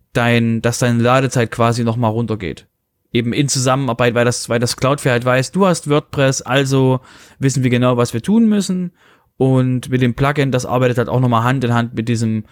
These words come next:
mit diesem, ähm, mit dieser Geschichte dazu. Und es ist quasi, ähm, theoretisch kostenlos für alle Cloudflare-Entwickler, die quasi Business, ähm, Professional und Enterprise haben. Und für die freien Benutzer von Cloudflare kostet das fünf, ähm,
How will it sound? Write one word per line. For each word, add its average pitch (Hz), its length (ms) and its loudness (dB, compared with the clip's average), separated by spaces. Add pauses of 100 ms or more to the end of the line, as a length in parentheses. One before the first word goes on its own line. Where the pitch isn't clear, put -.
(260)
mit 120 220 -2
diesem, 110 520 2
ähm, 101 480 -2 (380)
mit 117 140 -4
dieser 117 200 0
Geschichte 127 280 -2
dazu. 190 420 2
Und 139 140 -2
es 127 80 -2
ist 135 160 -4
quasi, 120 560 0 (360)
ähm, 113 360 0
theoretisch 123 520 0
kostenlos 147 640 0
für - 160 -4
alle 123 280 2
Cloudflare-Entwickler, 151 880 -2
die 127 140 -6
quasi 120 440 0
Business, 123 640 0
ähm, 110 260 0
Professional 113 680 -2
und 98 380 -8 (340)
Enterprise 143 540 0
haben. 131 260 0
Und 120 140 0
für 123 140 -2
die 120 120 2
freien 135 440 0
Benutzer 131 320 0
von 120 160 -2
Cloudflare 113 680 0 (400)
kostet 123 360 -2
das 107 140 -2
fünf, 123 460 -4
ähm, 110 440 0